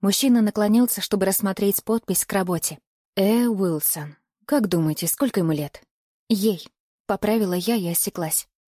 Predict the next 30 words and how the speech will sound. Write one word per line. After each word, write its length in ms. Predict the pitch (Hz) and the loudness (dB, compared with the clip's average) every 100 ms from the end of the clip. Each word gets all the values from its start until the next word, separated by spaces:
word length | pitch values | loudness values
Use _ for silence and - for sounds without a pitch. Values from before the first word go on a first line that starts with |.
| - | -4
"Почему 340 | 240 - 277 | -2 2 4
вы 100 | 226 | 4
так 180 | 180 - | 2 -2
решили?" 500 | 165 - 160 165 214 _ _ _ | -2 -2 -4 -6 -10 _ _ _
Он 160 | 190 202 | -2 0
с 80 | 202 | 0
интересом 460 | 170 202 262 226 | -2 0 2 2
уставился 480 | 214 - 196 190 - | 0 0 -2 -2 -2
на 80 | 190 | 0
меня. 320 | 185 170 143 - _ _ _ | 0 0 -4 -10 _ _ _
Мои 180 | 196 196 | -2 0
щеки 320 | 196 240 220 | 2 0 0
снова 360 | 208 202 233 214 | -2 2 4 4
залились 520 | 202 185 185 214 - | 2 0 0 0 0
ярким 340 | 185 185 240 185 | -2 -4 -2 0
румянцем. 640 | 185 185 165 - 156 160 _ _ _ | 0 0 -2 -4 -8 -14 _ _ _
С 160 | - 220 | -4 0
ума 220 | 208 185 | 0 0
сойти. 400 | - 165 - 170 _ _ - | -4 -6 -8 -10 _ _ -4
Ещё 320 | 202 214 220 | 0 0 0
два 200 | 190 226 | 0 4
месяца 380 | 226 220 208 202 | 4 4 0 0
назад 420 | 202 196 240 - | 0 0 0 -2
я 80 | 190 | -2
круглосуточно 800 | 196 190 190 - 247 220 - 180 | 0 0 0 0 0 0 -2 -2
была 220 | 185 202 | 0 0
то 120 | 196 | -2
бледной, 540 | 170 165 175 196 175 - | -4 -2 -2 -2 -4 -4
то 120 | 185 | -4
синей, 600 | 170 - 190 220 175 - | -2 0 2 2 2 -6